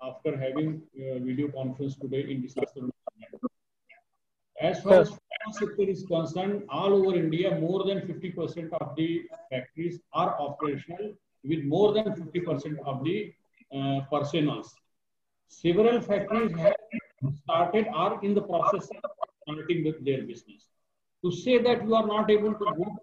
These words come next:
Speaker 1: the site or collect the data and all those things, I mean, ठीक है, but then, you see, the, uh, government also needs money. I'm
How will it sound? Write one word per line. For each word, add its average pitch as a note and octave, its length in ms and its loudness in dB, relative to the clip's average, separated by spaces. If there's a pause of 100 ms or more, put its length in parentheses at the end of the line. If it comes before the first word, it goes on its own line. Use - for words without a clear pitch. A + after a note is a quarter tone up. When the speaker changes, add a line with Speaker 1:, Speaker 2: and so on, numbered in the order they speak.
Speaker 1:
the - 80 -14
site F#3+ 460 -2
or E3+ 240 0
collect F3+ 400 2
the F#3 100 -2
data F#3 320 -4
and F#3+ 200 -2 (100)
all E3 220 0
those F#3+ 320 0
things, F3 200 -4 (600)
I F3+ 60 -2
mean, A#3 240 0 (300)
ठीक A#3 200 2
है, D#3 180 -2 (400)
but F3 280 -2
then, - 420 2 (240)
you E3+ 80 -6 (100)
see, C4 280 -18 (180)
the, A#3+ 260 -6 (400)
uh, F3+ 240 2 (260)
government G#3+ 500 0
also G#3+ 300 2
needs A3+ 360 2
money. G#3+ 360 2
I'm F#3+ 200 -2